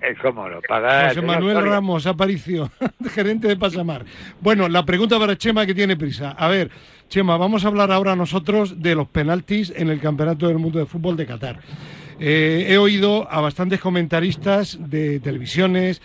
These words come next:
Speaker 2: de radios, incluso de periódicos, cuando fallan, sobre todo, eh,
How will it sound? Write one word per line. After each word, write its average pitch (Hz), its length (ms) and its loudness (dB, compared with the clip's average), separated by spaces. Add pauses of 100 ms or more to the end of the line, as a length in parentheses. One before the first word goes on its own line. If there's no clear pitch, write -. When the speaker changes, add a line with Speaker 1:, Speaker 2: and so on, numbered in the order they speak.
(260)
Speaker 2:
de 135 160 -6
radios, 175 460 0
incluso 165 320 0
de 196 80 2
periódicos, 175 640 0 (420)
cuando 151 960 2
fallan, 190 600 2
sobre 151 320 -2
todo, 165 800 0
eh, 139 200 -12